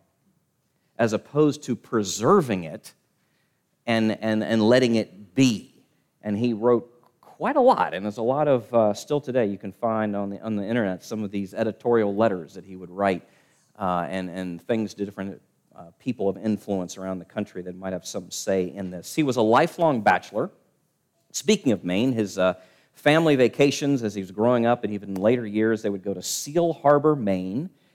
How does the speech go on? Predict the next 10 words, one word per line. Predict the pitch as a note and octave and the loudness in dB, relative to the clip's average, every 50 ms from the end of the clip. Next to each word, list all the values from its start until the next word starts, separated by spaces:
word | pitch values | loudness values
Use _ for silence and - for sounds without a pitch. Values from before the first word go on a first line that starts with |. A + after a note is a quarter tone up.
| _ _ - | _ _ -4
and | G2+ G2+ G2 B2 | 0 2 4 4
there | E3 G3+ G#3+ | 4 4 2
he | G#3+ F#3+ A3 | 2 2 0
met | F#3+ D3 C3 C3+ C3+ - | 2 2 2 2 2 0
the | - G2+ | -2 -4
one | F#2+ F2+ F#2+ G#2+ B2 C#3 D#3+ E3+ F3 E3 | -2 -2 0 0 2 2 2 2 0 0
romance | B2+ A#2 B2+ C3+ B2+ A#2+ A#2+ A#2+ A#2+ A#2 - | 0 2 2 2 2 2 2 0 0 -2 -4
of | G2+ G2+ G2 | -8 -8 -8
his | G#2 F#2+ | -8 -8
life. | F#2 F2 E2+ D2+ C#2 - - - - - _ | -4 -4 -4 -4 -4 -8 -14 -20 -20 -20 _